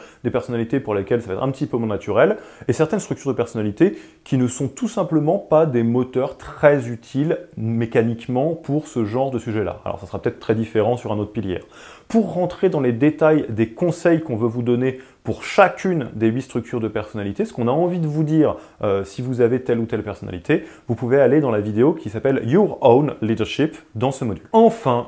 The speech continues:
que vous regardiez les vidéos bonus ou non, c'est des bonus, hein, vous n'êtes pas obligé,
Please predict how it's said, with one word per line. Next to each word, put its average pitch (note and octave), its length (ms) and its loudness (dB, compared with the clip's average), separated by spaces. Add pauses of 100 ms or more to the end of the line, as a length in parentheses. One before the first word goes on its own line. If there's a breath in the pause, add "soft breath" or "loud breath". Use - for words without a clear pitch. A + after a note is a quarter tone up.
que - 80 0
vous A#2 160 0
regardiez D3+ 640 4
les B2 120 0
vidéos A#2 480 2
bonus A2 600 -2
ou D3+ 100 4
non, C3+ 280 -2
c'est - 120 -6
des F#2+ 80 -2
bonus, G2+ 320 -4
hein, A#2+ 80 -8
vous A2 80 -4
n'êtes G2 160 -6
pas G#2+ 80 2
obligé, G2 480 0